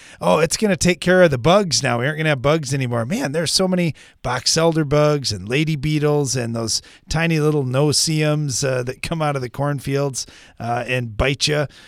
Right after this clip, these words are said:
Uh, there's, there's plenty of those little bugs out there, so they're still, they still got one more hurrah before we get really cold out there with this warm up we've got. In fact,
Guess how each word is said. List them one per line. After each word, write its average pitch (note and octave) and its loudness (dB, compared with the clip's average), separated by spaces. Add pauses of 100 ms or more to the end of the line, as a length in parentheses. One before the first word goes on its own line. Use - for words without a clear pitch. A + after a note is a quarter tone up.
(160)
Uh, A#2 -4
there's, B2+ 0
there's B2 -6
plenty F#3 -2
of D#3+ 0
those C#3 0
little C#3 -2
bugs B2+ -2
out C3+ -2
there, A#2 -4
so B2+ -2
they're C3+ -2
still, D#3 0 (380)
they C#3 -6
still G#3 2
got F#3+ 4
one F3+ 4
more F3+ 4
hurrah C#3+ 2
before A#2 -4
we B2+ -2
get B2+ -4
really B2+ -4
cold B2+ -4
out A2+ -6
there A2+ -4
with A2+ -4
this A2 -6
warm G#2+ -6
up G#2+ -8
we've F#2+ -10
got. G2 -10
In A#2+ -8
fact, D#3 -2